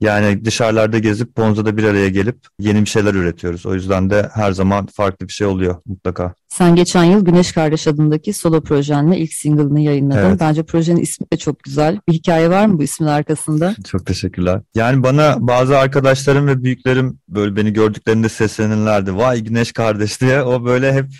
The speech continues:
Speaker 1: yani bana söylenen bir şey olduğu için kendi yani Güneş Akyürek dışında bir karakter olmasını istiyordum. Tarlanın maillerinde hep en altına Güneş Akyürek diye yazdığım için şimdi bir tarladaki o işleri yürüten Güneş var, bir de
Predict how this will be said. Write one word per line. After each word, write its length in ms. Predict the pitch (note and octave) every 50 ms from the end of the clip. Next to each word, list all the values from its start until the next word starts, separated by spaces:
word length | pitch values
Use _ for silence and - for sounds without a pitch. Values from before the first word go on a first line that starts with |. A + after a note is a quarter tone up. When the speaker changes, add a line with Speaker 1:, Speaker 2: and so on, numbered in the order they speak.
| _ _ -
Speaker 1:
yani 320 | - - G#2+ A2 A#2 A#2+ A2+
bana 200 | A#2+ B2 C3+ C#3
söylenen 580 | C3+ C3+ C#3 A#2+ A#2 B2 A#2+ C3+ C#3 C3 B2+
bir 60 | B2+ A#2+
şey 180 | - C3 A2
olduğu 320 | G#2 G2+ G2+ G#2 A2+ C3 C#3
için 380 | C3 A#2 C3+ - C#3 D3+ C#3+ - _ _ _
kendi 600 | - A2+ G#2+ G#2+ A#2 A#2+ B2 B2+ B2+ A2+ G2 - - - _ _ -
yani 380 | G2+ F#2+ F#2 F2+ F#2 F#2 E2+ - - - - - - -
Güneş 320 | F#2 G2 G#2+ A2 - -
Akyürek 440 | A#2 A#2 A2+ - A2+ A2 A2 - -
dışında 340 | A2 - - G#2+ A2 A2 G#2
bir 40 |
karakter 440 | G2+ - G#2+ G#2 G#2+ G#2 - - A2+
olmasını 480 | A2+ A2 G#2 F#2+ F#2+ F#2 - - F2+ E2+
istiyordum. 420 | E2+ - - - D#2+ D2+ D2+ F2+ _ _ -
Tarlanın 380 | - A2 G2+ G2 G2+ G2+ G#2 G#2
maillerinde 600 | G2+ G2+ G2+ G2+ G2+ G2 F#2+ G2 G2 F#2+ F#2+ F#2+
hep 140 | G2 F#2+ _ -
en 100 | G2+ F#2+
altına 360 | F#2 F#2 F2+ - - F#2+ F2+
Güneş 300 | F2+ F#2 F#2+ F#2+ - -
Akyürek 360 | F#2+ F#2 - F2 F2 F2 -
diye 100 | F#2 F#2
yazdığım 380 | F#2 F#2 F#2 G2 G2+ G2+ G#2+ G2+
için 300 | F#2 - - G#2+ B2 - _ _ _
şimdi 220 | - - G2 G2
bir 80 | G2 -
tarladaki 560 | - G#2 G2 G2+ G2+ G2+ G2 G#2+ G2+ - G#2+
o 260 | A2 G#2+ G#2 G2 - -
işleri 360 | - - - - - G2+ G2 G2
yürüten 440 | G2 F#2+ G2 - - G#2+ G2+ G#2 G#2 -
Güneş 340 | G2 G2 G2 G#2 G#2+ -
var, 160 | F#2+ F#2 G#2+ B2 -
bir 120 | G2+ F#2
de 200 | G2+ G2 G#2 A2+